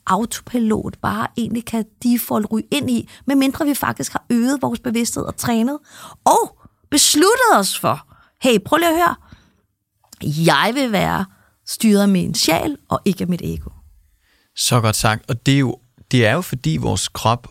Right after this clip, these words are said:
Speaker 2: og vores hjerne er millioner af år gamle, netop
Speaker 1: <laughs>
Speaker 2: med, med, øh, den her frygtstyrede tilgang. Altså, vi er jo programmeret til at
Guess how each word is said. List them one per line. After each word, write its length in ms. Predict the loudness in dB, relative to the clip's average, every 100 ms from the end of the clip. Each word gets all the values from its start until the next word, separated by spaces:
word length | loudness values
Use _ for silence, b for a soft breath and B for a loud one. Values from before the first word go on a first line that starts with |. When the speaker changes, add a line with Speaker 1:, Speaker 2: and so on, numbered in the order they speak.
| _
Speaker 2:
og 220 | -4 -2
vores 400 | -2 -4 -6 -8 -4
hjerne 380 | 0 2 2 0
er 40 |
millioner 500 | 0 0 0 0 -2
af 60 | -2
år 160 | -4
gamle, 380 | -4 -4 -4 -4 -2
netop 300 | 0 2 2 0 -2
Speaker 1:
<laughs> 60 |
Speaker 2:
med, 400 | 2 2 4 2 0 B B B -2
med, 600 | 2 4 4 4 4 2
øh, 60 | 0 0
den 140 | 2
her 180 | 4 2
frygtstyrede 640 | 0 -2 -2 0 2 2
tilgang. 500 | 2 0 2 0 0
Altså, 180 | -2 0
vi 120 | 2
er 100 | 2
jo 60 | 2
programmeret 600 | 0 -2 0 0 0 0
til 160 | 2
at 200 | 2 2